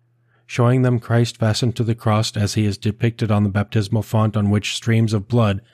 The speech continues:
flow down from his wounds. We led them in reciting an act of contrition in their own language.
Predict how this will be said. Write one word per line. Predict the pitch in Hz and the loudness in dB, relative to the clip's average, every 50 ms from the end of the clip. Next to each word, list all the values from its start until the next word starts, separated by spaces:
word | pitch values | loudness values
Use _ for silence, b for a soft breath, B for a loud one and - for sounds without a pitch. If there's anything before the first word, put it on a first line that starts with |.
| b b b b _ | b b b b _
flow | - 110 110 113 | 0 0 2 2
down | 107 107 107 113 110 | 2 2 2 2 2
from | - 110 101 | 0 0 0
his | 98 113 104 104 | 0 0 0 2
wounds. | 120 123 113 95 92 92 95 - - _ _ _ _ _ _ _ _ _ _ _ _ _ _ _ _ _ _ - - | 2 2 2 0 -2 -6 -10 -14 -16 _ _ _ _ _ _ _ _ _ _ _ _ _ _ _ _ _ _ -2 0
We | 104 | 0
led | 101 104 107 110 110 | 2 2 2 2 2
them | 110 123 120 | 2 2 2
in | 117 107 104 | 2 2 2
reciting | 104 101 95 - - 117 107 107 107 107 104 | 0 0 0 0 0 0 2 2 2 2 2
an | 98 95 | 0 0
act | 92 104 104 - - | 0 -2 -2 -2 -4
of | - - | -6 -6
contrition | - - 117 113 - 113 98 - - 101 | -4 -4 -2 0 0 -2 -2 -2 -2 -2
in | 95 95 | -2 0
their | 98 98 | 0 0
own | 95 95 92 | 0 0 -2
language. | 92 92 92 87 - 92 90 - - - | -2 -4 -4 -6 -8 -12 -12 -14 -18 -20